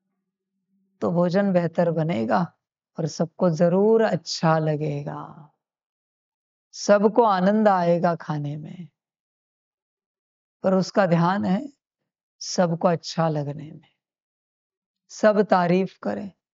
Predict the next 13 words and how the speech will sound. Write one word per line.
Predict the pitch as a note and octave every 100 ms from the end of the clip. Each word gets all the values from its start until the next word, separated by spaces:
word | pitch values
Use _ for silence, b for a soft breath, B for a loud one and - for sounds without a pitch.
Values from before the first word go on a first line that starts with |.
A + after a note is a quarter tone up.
| _ _ _ _ -
सबको | - F#3 - G3
बड़ा | F3 E3+
अच्छा | D#3+ - F3+ F3
लगे | F#3 F#3 F3+
भोजन। | E3+ F3 G3 F3+ _ _ _ _ _ _ _ -
ऐसे | A3 G#3 D#4+ E4
सारा | D4 B3+ B3+
संसार | A3 A3 F#3 G3 A3 A3+
भटक | G3 E3+ E3
रहा | D#3 D3+ E3+
है। | E3 D#3 _ _ _ _ _ _ _ _ _ _ _ _ _ -
जागो | F3 D3 C#3 D3+
बच्चे। | D#3 - - - D#3+ E3 D#3